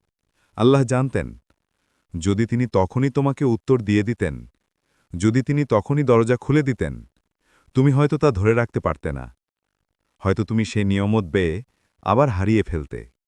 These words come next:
হয়তো তুমি সেই সুযোগের মর্যাদা বুঝতে পারতে না। তোমাকে শিখতে হতো কিছু কঠিন শিক্ষা, তোমাকে ভেঙে গিয়ে আবার দাঁড়াতে হতো, তোমাকে মানুষের উপর থেকে আশা সরিয়ে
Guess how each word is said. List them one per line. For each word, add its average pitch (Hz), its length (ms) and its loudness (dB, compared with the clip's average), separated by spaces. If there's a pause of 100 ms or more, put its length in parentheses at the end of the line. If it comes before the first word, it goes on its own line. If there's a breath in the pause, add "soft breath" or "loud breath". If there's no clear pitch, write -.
(640)
হয়তো 110 220 0
তুমি 135 260 -2
সেই 147 200 -4
সুযোগের 127 420 0
মর্যাদা 110 400 0
বুঝতে 104 320 -4
পারতে - 320 -6
না। 58 120 -12 (1200)
তোমাকে 131 300 0
শিখতে - 420 -4
হতো 143 280 0
কিছু - 220 -6 (140)
কঠিন 123 320 0
শিক্ষা, - 480 -8 (800)
তোমাকে 107 300 0
ভেঙে 92 320 -2
গিয়ে 113 260 0 (420)
আবার 98 380 0
দাঁড়াতে 95 400 -2
হতো, 73 280 -10 (800)
তোমাকে 127 280 2
মানুষের 131 400 2
উপর 147 200 0
থেকে 143 280 -4
আশা 104 320 -2
সরিয়ে 120 420 0